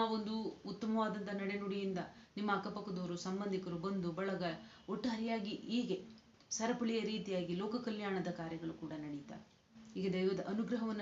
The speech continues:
ಪತ್ತೆ ಮಾಡಿ ಸಕಾರಾತ್ಮಕತೆ ನಿರ್ಮಾಣ ಆದ್ರೂ ಸ್ವಲ್ಪ ಹೆಚ್ಚೆಚ್ಚು ಕಾರ್ಯಗಳನ್ನ ಮಾಡಿ, ದೈವಿಕ ಕಾರ್ಯಗಳನ್ನ ಮಾಡಿ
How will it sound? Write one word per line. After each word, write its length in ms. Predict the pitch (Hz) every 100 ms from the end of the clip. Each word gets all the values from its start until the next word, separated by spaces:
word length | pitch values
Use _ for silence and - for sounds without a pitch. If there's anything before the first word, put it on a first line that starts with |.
| 190
ಪತ್ತೆ 240 | 190 220
ಮಾಡಿ 300 | 214 190 151 - - - - -
ಸಕಾರಾತ್ಮಕತೆ 680 | 196 214 220 220 233 226
ನಿರ್ಮಾಣ 440 | 214 208 185 202 196
ಆದ್ರೂ 260 | 185 185 185
ಸ್ವಲ್ಪ 280 | 226 220
ಹೆಚ್ಚೆಚ್ಚು 480 | 190 190 - 208 -
ಕಾರ್ಯಗಳನ್ನ 500 | 196 185 175 175 170
ಮಾಡಿ, 180 | 165 156
ದೈವಿಕ 340 | 175 185 185
ಕಾರ್ಯಗಳನ್ನ 440 | 185 170 170 170 160
ಮಾಡಿ 300 | 160 -